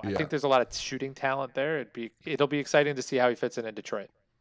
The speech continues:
Speaker 2: Uh, okay, another big one. Twenty-eight-year-old Vincent Trocheck signed a seven-year, five point six two five million dollar contract with the New York Rangers.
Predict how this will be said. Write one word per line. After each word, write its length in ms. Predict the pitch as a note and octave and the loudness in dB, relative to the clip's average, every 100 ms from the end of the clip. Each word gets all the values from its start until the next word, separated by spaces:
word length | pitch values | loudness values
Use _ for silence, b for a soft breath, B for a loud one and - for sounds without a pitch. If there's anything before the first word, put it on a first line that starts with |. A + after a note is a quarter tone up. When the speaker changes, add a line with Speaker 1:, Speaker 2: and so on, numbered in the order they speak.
| b b b b _ | b b b b _
Speaker 2:
Uh, 220 | G#2 G#2 A2 | 0 2 2
okay, 280 | B2 C3+ | 4 4
another 280 | C3 A#2 B2+ | 4 4 2
big 180 | A2+ B2 | 2 0
one. 260 | A#2 G#2 G2 | 0 0 -2
Twenty-eight-year-old 840 | - A#2+ A#2+ A#2+ A2+ A2 G#2+ G2 | 0 0 2 0 0 2 2 0
Vincent 400 | G#2 G#2+ B2 G#2+ | -2 -2 -4 -4
Trocheck 640 | - A2 A2 - G2+ F#2 - | -2 0 0 2 2 2 -4
signed 640 | - G2+ G2 G2 G2 F#2 | -2 2 2 2 0 -4
a 40 | |
seven-year, 840 | - - G#2 G2+ G2+ G2 F#2+ F#2+ - | -8 -2 0 0 -4 -4 -4 -4 -6
five 800 | - - G#2 G#2 G#2 G2+ G2 _ | -10 2 4 6 4 0 -4 _
point 280 | - F#2+ F#2 | -4 -4 -4
six 320 | - A2 - | -4 -4 -4
two 200 | - G#2 | -6 -6
five 320 | F#2+ F#2+ F#2+ | 2 4 4
million 260 | F2+ F#2 F#2+ | 0 -2 -2
dollar 240 | F#2 F2+ F2 | 0 0 0
contract 480 | F#2+ F2+ G2+ F#2+ | 0 0 2 0
with 320 | F#2+ E2+ F2+ - | 0 -4 -6 -6
the 360 | F2+ F2 F2+ | -4 -2 -2
New 80 | F#2+ | 0
York 200 | A2 A2 | 0 2
Rangers. 640 | G#2 A2 G2+ G2 G2 F#2+ | 0 0 0 0 0 -2